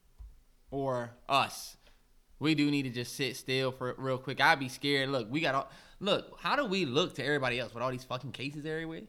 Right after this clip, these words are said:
Ridiculous. Hey, but we've been on this. We don't gotta stay on the cases thing, man. We just got a bunch of cases going on. We kinda came over here because we talked about Trump. But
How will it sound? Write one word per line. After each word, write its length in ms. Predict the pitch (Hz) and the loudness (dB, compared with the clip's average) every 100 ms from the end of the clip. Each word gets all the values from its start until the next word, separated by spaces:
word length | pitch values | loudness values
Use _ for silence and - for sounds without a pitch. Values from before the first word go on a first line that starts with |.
| - - - _ _ | -20 -20 -20 _ _
Ridiculous. 420 | 120 113 107 107 - | -10 -10 -8 -10 0
Hey, 160 | 180 | 0
but 160 | 120 117 | 0 -4
we've 180 | 160 196 | -6 -6
been 100 | 139 | -6
on 120 | 127 | -6
this. 320 | 127 - - _ - - _ _ _ - _ _ _ - - - - | -8 -10 -18 _ -20 -20 _ _ _ -20 _ _ _ -18 -16 -14 -4
We 80 | 214 | 0
don't 100 | 190 | 2
gotta 140 | 156 | 0
stay 140 | 156 180 | 0 0
on 80 | 151 | 0
the 60 | |
cases 320 | 156 151 147 | -2 -4 -6
thing, 180 | 131 147 | -6 -4
man. 220 | 139 143 | -2 -4
We 80 | 156 | -4
just 120 | 160 | -2
got 140 | 156 135 | 0 0
a 40 | |
bunch 160 | 143 135 | -2 -4
of 60 | |
cases 360 | 131 156 147 135 | -4 -4 -4 -6
going 200 | 139 143 | -6 -4
on. 180 | 139 143 | -4 -2
We 120 | 147 | -4
kinda 380 | 147 156 139 - - | -4 -6 -6 -8 -8
came 180 | 160 156 | -4 -2
over 120 | 151 | 0
here 140 | 147 139 | 2 0
because 240 | 139 143 | 0 -2
we 100 | 139 | -2
talked 220 | 143 143 143 | -2 -2 0
about 220 | 143 135 | 0 0
Trump. 380 | 160 160 156 - - _ _ - - _ _ - | 2 4 4 0 -14 _ _ -20 -20 _ _ -2
But 360 | 131 127 120 | 2 4 2